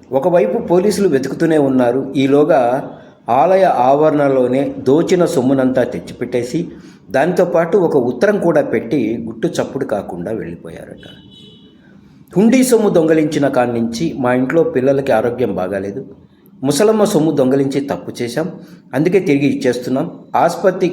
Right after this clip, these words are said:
ఖర్చులకైన డబ్బు మాత్రం వాడుకున్నాం, క్షమించండి అని ఆ ఉత్తరంలో వారు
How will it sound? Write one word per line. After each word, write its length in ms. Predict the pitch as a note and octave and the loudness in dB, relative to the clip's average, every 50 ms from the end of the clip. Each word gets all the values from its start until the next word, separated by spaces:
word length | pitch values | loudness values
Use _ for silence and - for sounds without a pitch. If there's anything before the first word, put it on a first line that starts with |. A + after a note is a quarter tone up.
| - | 0
ఖర్చులకైన 680 | C#3 C3 C3 - D3+ D3 D3 D3+ B2 B2 A#2+ A2+ G2+ - - | -2 -2 0 0 0 0 2 0 0 0 0 -2 -4 -4 -4
డబ్బు 200 | - A#2 A2 A#2+ | -4 -4 -2 -2
మాత్రం 380 | C3+ C3+ B2+ A#2+ A#2 - A2+ G2 | -2 0 0 -2 -2 -4 -4 -4
వాడుకున్నాం, 560 | F2 E2+ F2+ F2+ F2 A#2 A#2 C3 D3 - - - - - - - | -2 -4 -4 -6 -8 -8 -6 -6 -6 -8 -12 -18 -20 -20 -20 -20
క్షమించండి 960 | - - - D3+ E3 F3+ F3+ F3 - E3 C#3+ C3+ B2+ C3 B2 G2+ E2 - - - | -12 -4 -2 0 2 2 2 2 0 0 0 0 0 0 0 0 -4 -8 -8 -6
అని 140 | A2+ A#2+ C#3 C3+ | -4 -2 0 2
ఆ 100 | B2 A2+ | 2 2
ఉత్తరంలో 500 | G#2+ G#2+ A2 - A#2+ B2 A#2 A#2 A#2+ A2+ | 0 -2 -2 -2 -2 -2 0 0 0 0
వారు 400 | G#2 G2 F#2+ G#2+ A#2 B2 - | 0 -2 -2 -4 -8 -8 -10